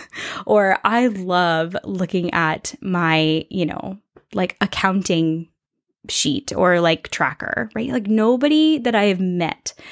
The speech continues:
has ever come to me with excitement around looking at their numbers. But it's so important for us to really get clear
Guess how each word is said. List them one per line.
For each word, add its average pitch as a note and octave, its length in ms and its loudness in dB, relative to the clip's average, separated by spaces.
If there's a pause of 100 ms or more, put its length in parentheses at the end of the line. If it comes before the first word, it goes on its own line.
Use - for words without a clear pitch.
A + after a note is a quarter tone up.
(160)
has A3+ 260 0
ever A3 460 2
come G3 240 0
to G#3 100 -4
me G3 140 4
with F#3 180 -2
excitement - 840 -2 (440)
around F3 540 0
looking F3+ 280 0
at D#3+ 100 -4
their D#3 100 -2
numbers. - 600 -6 (760)
But A#3 140 4
it's A#3 180 0
so D#4 300 2
important B3+ 340 2
for G3 120 -2
us G3 180 -2
to - 160 0
really G3+ 420 2
get A3+ 240 -2
clear F#3 640 0